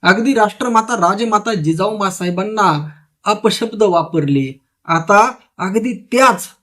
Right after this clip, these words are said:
प्रशांत कोरटकरचाच हा चेला म्हटलं तरी हरकत नाही किंवा तीच लाईन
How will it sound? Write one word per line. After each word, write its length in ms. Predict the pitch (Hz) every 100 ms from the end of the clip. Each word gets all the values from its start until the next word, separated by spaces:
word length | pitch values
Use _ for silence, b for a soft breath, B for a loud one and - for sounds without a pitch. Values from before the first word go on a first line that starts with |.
| _ -
प्रशांत 480 | 202 190 240 240
कोरटकरचाच 960 | 226 214 208 214 185 226 226 - 240 - _ _ _ -
हा 140 | 185 165
चेला 300 | - 185 202
म्हटलं 300 | 202 165 180 160
तरी 100 | 170
हरकत 440 | 147 147 151 - 165
नाही 240 | 147 147
किंवा 280 | - 190 190 - -
तीच 280 | 269 269
लाईन 480 | 202 214 214 277 220